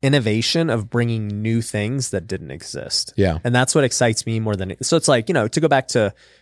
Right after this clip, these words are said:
Speaker 1: we talked about, like, buying a laundromat. I'm
Speaker 2: Mm-hmm.
Speaker 1: like, "That doesn't interest me."
Speaker 2: Yeah. You're like, "That's been done."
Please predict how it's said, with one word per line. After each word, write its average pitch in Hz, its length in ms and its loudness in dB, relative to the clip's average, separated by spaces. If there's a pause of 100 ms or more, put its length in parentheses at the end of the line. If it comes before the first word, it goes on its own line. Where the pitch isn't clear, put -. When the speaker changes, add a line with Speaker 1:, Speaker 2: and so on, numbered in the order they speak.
(120)
Speaker 1:
we - 40 -2
talked 120 200 2
about, 101 220 0
like, 98 160 -2
buying 107 200 0
a 98 60 -2
laundromat. 92 500 -6 (160)
I'm 113 60 -4
Speaker 2:
Mm-hmm. 113 40 0
Speaker 1:
like, 107 140 2
"That 123 120 2
doesn't 120 200 0
interest - 360 -6
me." - 180 -16 (260)
Speaker 2:
Yeah. 110 180 2
You're 107 120 4
like, 110 100 4
"That's 113 180 4
been 101 140 2
done." 78 220 0